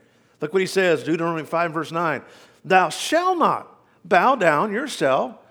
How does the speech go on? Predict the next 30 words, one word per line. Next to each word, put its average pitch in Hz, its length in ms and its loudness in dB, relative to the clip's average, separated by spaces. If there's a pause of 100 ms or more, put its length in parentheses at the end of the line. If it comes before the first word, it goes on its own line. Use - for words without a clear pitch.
(140)
nor 196 240 0
serve 165 380 0
them." 139 400 -8 (100)
Why? 160 440 0 (200)
"Because 269 420 -4
I, 185 300 2
the 208 80 -4
Lord, 156 480 -4
am 196 220 -2
a 254 100 -4
jealous 165 480 -4
God." 320 420 -6 (800)
I 214 140 2
am 330 160 -4
jealous 226 680 0
about 202 380 0
my 175 220 0
authority. 233 580 -4
I'm 156 220 -4
jealous 190 560 0 (260)
about 165 720 -2
the 165 120 -2
things 214 380 -6
that 180 100 -2
I 233 180 -2
say. 262 380 -8
My 147 260 -2
word 196 480 -2
is 190 240 -4
law. 220 460 -6